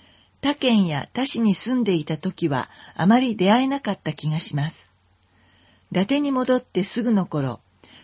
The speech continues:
こんなにきれいな虹がかかる町だったんだ、と感動したのを思い出しました。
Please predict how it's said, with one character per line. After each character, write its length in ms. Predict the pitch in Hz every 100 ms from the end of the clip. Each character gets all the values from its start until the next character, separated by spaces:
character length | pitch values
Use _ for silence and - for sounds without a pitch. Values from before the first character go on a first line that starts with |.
| _
こ 160 | - 254
ん 80 | 294
な 80 | 294
に 160 | 294
き 180 | - 277
れ 120 | 262
い 80 | 208
な 120 | 165
虹 280 | 156 160 190
が 140 | 196 190
か 100 | 196
か 140 | 226
る 100 | 202
町 280 | 160 151 202
だ 100 | 208
っ 100 | -
た 140 | 160
ん 80 | 147
だ、 180 | 135 - _
と 180 | - - - - -
感 260 | 226 254
動 200 | 269 247
し 100 | 262
た 160 | - 226
の 160 | 190 -
を 100 | 156
思 160 | 185
い 80 | 196
出 100 | 185
し 160 | - 160
ま 100 | 180
し 100 | -
た。 220 | 135